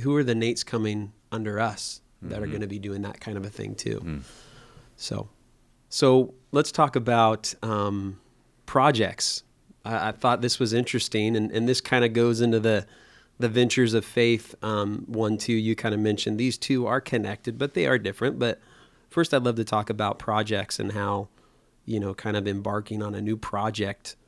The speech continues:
Speaker 1: might be kinda scary, and walking by faith in that.
Speaker 2: Yeah, yeah. So I, I wanted to separate, um, project, ministry projects from Ventures of Faith because, you know, I felt like Ventures of Faith would be like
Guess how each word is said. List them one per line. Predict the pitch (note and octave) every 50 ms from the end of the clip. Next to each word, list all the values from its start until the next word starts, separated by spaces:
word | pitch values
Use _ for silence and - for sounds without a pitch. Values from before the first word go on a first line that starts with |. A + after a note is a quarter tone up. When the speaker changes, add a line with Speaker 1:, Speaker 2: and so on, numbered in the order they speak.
| _ _ _ _
Speaker 1:
might | - - E2+ E2
be | G#2+ A2+
kinda | - - B2 A#2 A#2+ A2+
scary, | - - - G#2 A#2+ D3 D3 G#2+ - _ _ _ _ _
and | - G#2+ G#2+ A2 A2+
walking | A2 A2 G#2 G#2+ - C3 A#2+
by | A2 A#2 A#2
faith | - - A#2+ C3+ C#3+ -
in | - G2 F#2
that. | F2 F2 - - -
Speaker 2:
Yeah, | D3+ E3 G#3+ A3+ C#3+ E2+ C#2 - _ _ _
yeah. | - A#2+ B2+ C3 A2 E2+
So | D#2+ - - A#2+ A#2 A2
I, | G#2+ G#2 A2 A2 G#2+ - -
I | G2+ G#2
wanted | A2 A2 A#2+ A#2+ A2 G2+ F#2+
to | - - F2 D#2+ D#2 D2+ D2+ D2+ _ _ _ -
separate, | - - - - F#2 E2+ - F2+ E2 D#2+ D#2+ D#2+ D#2+ - - _ _ _ _ _ _ _ _ _ _ _ _ _ _ _ _ _ -
um, | - F2+ E2+ D#2+ D2+ D2 C#2+ C#2 C#2+ - _ _ - - - _ -
project, | - - - F2+ E2 E2 D#2+ D#2+ E2+ E2 D#2+ D#2+ - -
ministry | G2+ F#2+ F2 F2 F2+ E2+ - - E2 D#2
projects | D2+ - E2+ D2+ D#2 D2 D#2+ D#2 D2+ D#2 - -
from | - - D#2+ D#2
Ventures | C#2+ D#2+ D#2+ D#2 - F2 D#2 C#2+
of | D#2+ C#2+
Faith | - - D2+ D2+ D2 D2 C#2+ -
because, | - D2+ - - D2+ C#2+ C2+ - - - - - - - - - - -
you | E2 D#2 D2+
know, | C#2+
I | D2 D#2
felt | - - E2+ D2+ C#2
like | D2 C#2+ C#2+ - - _ _ _ _ -
Ventures | D#2 F#2+ F2+ E2 - E2 D2 E2
of | D#2 -
Faith | - - F2+ E2+ D#2+ D#2 D#2 - -
would | D#2 D#2+ C#2+ -
be | F2 E2 D#2 D2+
like | D2 D2 D2 C#2 C#2+ - -